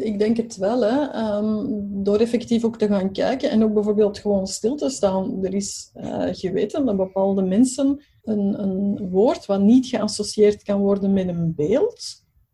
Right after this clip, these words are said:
zoals bijvoorbeeld niet, of het, of de.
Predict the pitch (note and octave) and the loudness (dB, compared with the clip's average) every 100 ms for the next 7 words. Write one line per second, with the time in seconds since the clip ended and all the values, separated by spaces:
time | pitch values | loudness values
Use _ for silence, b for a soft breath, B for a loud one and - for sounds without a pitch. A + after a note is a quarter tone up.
0 | _ _ _ - G#3 D#3+ F3 G3 F#3+ G3 | _ _ _ -12 -8 -4 -4 -2 -2 0
1 | F#3+ F#3 E3+ E3+ - F3+ F3+ B3 B3 - | 0 0 -2 -6 -2 0 2 2 0 -10
2 | - _ G3 F#3+ - C#3+ F3+ G#3 - - | -14 _ -8 -8 -6 -4 -2 -4 -8 -12
3 | - F#3+ F3 D#3+ G#3 - | -6 -4 -4 0 0 -2